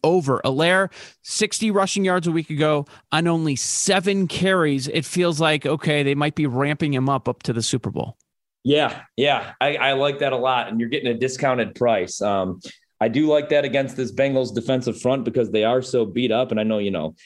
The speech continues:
Speaker 2: they do get Trey Hendrickson
Speaker 1: Yep.
Speaker 2: back, but he left that game and then came back in after just getting out of the concussion protocol, got dinged up again last week. I like that a lot, and especially at that discounted price. Like, you know, and especially if you look at it like this, like,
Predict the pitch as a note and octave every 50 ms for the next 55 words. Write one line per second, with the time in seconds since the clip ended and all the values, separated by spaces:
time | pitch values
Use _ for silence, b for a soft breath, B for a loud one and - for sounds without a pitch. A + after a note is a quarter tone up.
0 | b b - G2+ G#2 G#2+ B2 A#2 A#2 G#2+ - - - - B2 A2 G#2 A2 A2+ A#2
1 | A2+ A2 - - A#2 A2 G#2+ A2+ A2+ A2+ A2 - - F#2+ B2+ C3+ C3 C3+ B2+ A#2+
2 | - C3 B2 A#2 A#2+ - B2+ B2+ B2+ B2+ B2+ B2+ B2 A#2 G#2 A2 A2 G#2 - C3+
3 | B2 A#2+ A#2+ B2 A#2+ A#2 A#2 - B2 A#2+ A#2+ A#2+ A#2+ A#2+ A#2 A2 A2+ A2+ - A2+
4 | A2 - C3 C3 - - B2 A#2+ A#2 A#2 A2+ A2 G2 G2+ - G2+ - - A#2+ A2+
5 | - F#2+ F2 - - A#2 A#2+ A#2+ A2+ C3 A#2 A#2 A2+ G#2+ F2+ E2 E2 - B2 B2+
6 | A#2+ B2 A#2+ A#2 A2+ G2 A2+ G#2+ G2+ G2+ G#2 A2 A#2 A#2 - - B2 A#2 B2 B2+
7 | b b b b b - F3 A#3 C4 - - E3+ D#3 B2+ A2 A2 B2+ C#3 G#2+ F#2
8 | E2+ G2 G2 - - D3+ D3+ - C3+ B2 - A#2+ A2+ - - B2 B2 - - A#2+
9 | A2 G2 E2+ E2 - A#2+ G#2+ F#2+ - D3 A#2+ C3 F3 F3+ E3 D#3+ D#3 C#3+ A#2+ -
10 | - - _ C3 C#3 C3+ C#3 F3 F3+ E3+ F3 D3+ C#3 C3 B2 B2+ B2+ B2 C3 B2+
11 | C3 A2+ G2 G2 G2+ - D#3 A#2 - - G2+ F2+ F2